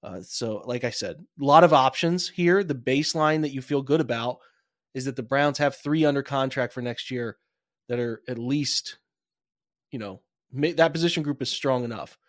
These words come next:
Uh, I, I'd like to make it stronger. They could obviously draft a guy at fifty-four that is, uh, you know, it's funny, all these,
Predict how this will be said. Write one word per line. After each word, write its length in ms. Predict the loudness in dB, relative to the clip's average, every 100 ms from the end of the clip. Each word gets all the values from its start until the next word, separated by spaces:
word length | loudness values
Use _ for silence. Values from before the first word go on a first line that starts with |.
| _ _ _ -14
Uh, 200 | -12 -6
I, 200 | -4 -2
I'd 80 | 2
like 180 | 2 2
to 80 |
make 160 | -2 -2
it 80 | -4
stronger. 520 | -4 -4 -4 -10 -18 _
They 80 | -8
could 100 | 0
obviously 340 | 2 2 -4 -4
draft 380 | 2 2 0
a 40 | -2
guy 220 | 2 2
at 100 | 0
fifty-four 760 | -6 -6 -10 -4 0 2 0 -6 _ _ _ _ _
that 140 | -4 0
is, 460 | 0 -2 -4 -6 _ _ _ _ _ _ _ _
uh, 220 | -12 -10 -8
you 100 | -6
know, 100 | -6
it's 180 | -8
funny, 340 | -2 0 0 0
all 180 | 0 2
these, 220 | 0